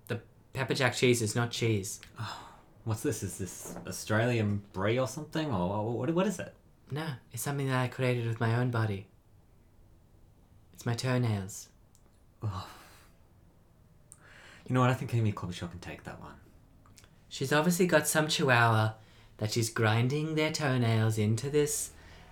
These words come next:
Speaker 1: um, taconite tater tot hot dish to use as the secret pepper jack's cheese. She's obviously got some other young, young buck chihuahua that she's grinding the toes of.
Speaker 2: You're the other woman, Spooky.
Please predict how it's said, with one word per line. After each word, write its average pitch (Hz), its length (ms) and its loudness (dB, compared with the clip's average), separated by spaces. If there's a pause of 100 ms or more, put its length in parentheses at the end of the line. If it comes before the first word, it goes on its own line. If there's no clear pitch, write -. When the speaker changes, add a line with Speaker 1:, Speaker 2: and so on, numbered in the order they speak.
(120)
Speaker 1:
um, 123 480 2 (340)
taconite 139 540 0
tater 131 260 0
tot 135 300 -2
hot 120 300 0
dish 101 400 -2 (460)
to - 120 -6
use 110 240 4
as 127 120 0
the 143 100 0
secret 139 600 0 (120)
pepper 135 280 -4
jack's - 480 0
cheese. 107 580 0 (760)
She's 135 200 -4
obviously 143 300 0
got 156 140 0
some 156 160 -2
other 175 260 2 (140)
young, 151 460 0 (420)
young 165 240 2
buck 165 360 2 (140)
chihuahua 170 500 2 (680)
that 135 100 -6
she's - 180 -4
grinding 156 320 4
the 156 80 0
toes 170 320 2
of. 117 280 0 (180)
Speaker 2:
You're 135 160 -4
the 131 120 2
other 127 160 2
woman, 123 320 0
Spooky. - 520 -8